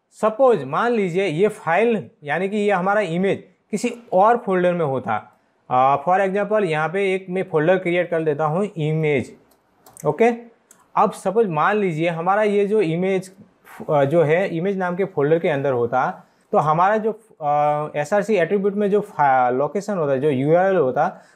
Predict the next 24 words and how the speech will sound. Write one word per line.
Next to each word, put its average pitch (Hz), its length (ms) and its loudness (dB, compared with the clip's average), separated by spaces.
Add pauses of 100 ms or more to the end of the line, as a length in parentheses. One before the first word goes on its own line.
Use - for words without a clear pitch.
(120)
वो 185 60 -2
कुछ 190 180 0
इस - 280 -2
तरीके 156 360 0
से 151 100 -6
होता 117 260 -2
है, 107 80 -8 (600)
अ, 131 340 2 (500)
इमेज 175 540 2 (2250)
स्लैश 160 500 0 (640)
फाइल 151 200 0
का 190 100 -2
नाम 180 340 -6 (180)
डॉट 156 280 2
पीएनजी। 120 540 -6 (120)
ओके, 156 500 -2 (380)
तो 175 120 2
अब 175 280 2
हम 208 260 -2
इसका 190 240 -6
आउटपुट 175 380 -2
देख 180 200 -2
लेते 160 240 0
हैं। 175 280 -2